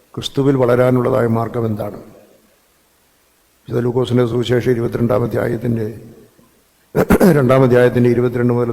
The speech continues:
നാൽപത് വരെയുള്ള വാക്യങ്ങൾ നാം വായിക്കുമ്പോൾ, നാൽപതാമത്തെ വാക്യത്തിൽ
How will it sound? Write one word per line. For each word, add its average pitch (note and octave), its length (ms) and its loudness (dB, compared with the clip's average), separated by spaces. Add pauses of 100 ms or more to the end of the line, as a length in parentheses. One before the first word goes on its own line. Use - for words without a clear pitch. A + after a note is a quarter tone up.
നാൽപത് A#2+ 340 -6
വരെയുള്ള A2+ 280 -8 (1200)
വാക്യങ്ങൾ G#2+ 360 -2
നാം G#2+ 200 -2
വായിക്കുമ്പോൾ, G2+ 460 -10 (960)
നാൽപതാമത്തെ A#2+ 560 2 (100)
വാക്യത്തിൽ A2+ 320 -2